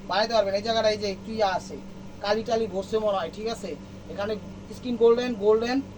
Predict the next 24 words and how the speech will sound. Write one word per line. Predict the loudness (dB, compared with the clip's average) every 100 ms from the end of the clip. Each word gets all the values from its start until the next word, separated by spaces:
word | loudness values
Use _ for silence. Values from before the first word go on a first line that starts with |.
| -14 -10
মি-, | -6 -4
ইয়া, | 2 2 2 -10
উম, | -14 -14 -10
লাল | -2 4 4
মূল | 4 2
যা | 4
আছে | 4 2 -2 -10 -10 -16 -6
সিল্কের | -4 0 0
মধ্যে, | 0 2
এটা | 2
হলো | 2 2
ক্রেপ | 2 2 2
সিল্ক, | -4 -4 -12 -16 -16 -14 -6
ঠিক | -4
আছে? | -2 -4
এছাড়া | -2 -2
আর | -2 -2
কোনো | -6
সমস্যা | 0 0 0 -2 -2
নাই, | 0 -2 -6 -16 -12
মোটামুটি | -2 0 0 0
ভালোই। | 0 2 2
চারশো | 2 -2 -2 2
টাকা। | 2 0